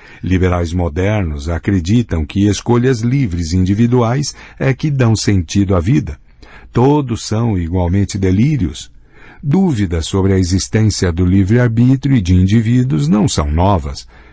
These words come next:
Pensadores na Índia, na China e na Grécia argumentavam que o eu individual é uma ilusão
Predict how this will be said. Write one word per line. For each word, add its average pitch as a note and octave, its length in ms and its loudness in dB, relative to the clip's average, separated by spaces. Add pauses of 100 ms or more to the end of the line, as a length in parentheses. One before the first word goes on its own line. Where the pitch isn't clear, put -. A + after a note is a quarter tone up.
(140)
Pensadores D3 640 2
na G#2+ 180 2
Índia, G2+ 400 0
na E2 160 0
China A2 440 2
e D2 80 -2
na F2 160 2
Grécia G2 520 0
argumentavam A2 880 0
que A2 320 0
o C#3 220 4
eu B2+ 260 -2
individual G2+ 800 0
é F3 100 0
uma G2+ 340 0
ilusão E2 580 -2